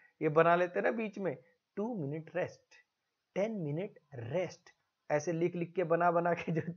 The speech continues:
चेपते रहते हो दीवारों पे, समझ रहे हो? ये वो कह रहा है कि प्रैक्टिकल होना चाहिए टाइम टेबल, ये नहीं कि मतलब कुछ भी, कुछ भी बनाए जा रहे हो। कुछ आ रही है बात समझ में?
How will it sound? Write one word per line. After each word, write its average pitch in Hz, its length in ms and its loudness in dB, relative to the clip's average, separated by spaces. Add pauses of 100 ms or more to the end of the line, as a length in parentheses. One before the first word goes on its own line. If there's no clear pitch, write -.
(160)
चेपते 170 380 2
रहते 170 220 6
हो 170 60 2
दीवारों 156 480 6
पे, 151 360 0 (1300)
समझ 160 400 0
रहे 208 140 4
हो? 143 200 2 (380)
ये 170 280 -6 (560)
वो 175 160 8
कह 165 140 6
रहा 147 100 6
है 170 60 6
कि 208 120 -6
प्रैक्टिकल 180 580 2
होना 147 200 4
चाहिए 185 240 0
टाइम 170 300 4
टेबल, 165 280 2
ये 170 240 2
नहीं 175 200 -2
कि 190 380 -4 (100)
मतलब 165 420 0
कुछ 165 200 -4
भी, 170 120 -4
कुछ 175 180 -2
भी 175 60 -2
बनाए 156 340 2
जा 139 120 4
रहे 120 120 0
हो। 104 60 -14 (4000)
कुछ 139 160 -2
आ 147 80 6
रही 156 120 4
है 175 60 2
बात 170 180 6
समझ 170 240 2
में? 170 180 -4